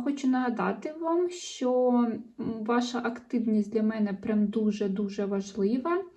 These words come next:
І якщо вам не важко, будь ласочка, поставте мені вподобайку цьому відео, підпишіться на канал.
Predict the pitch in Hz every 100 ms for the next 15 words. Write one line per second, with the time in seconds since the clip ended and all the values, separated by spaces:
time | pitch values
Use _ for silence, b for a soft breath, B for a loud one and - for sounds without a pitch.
0 | B B B B _ 240 247 247 233 233
1 | 220 - 262 240 233 220 214 214 349 -
2 | - 240 240 233 240 220 214 - 214 233
3 | - 214 202 - 208 214 214 - - 294
4 | 294 202 175 180 - 269 - 311 311 285
5 | 320 277 254 247 285 - 294 - 196 -
6 | - 233 254 254 277 277 277 285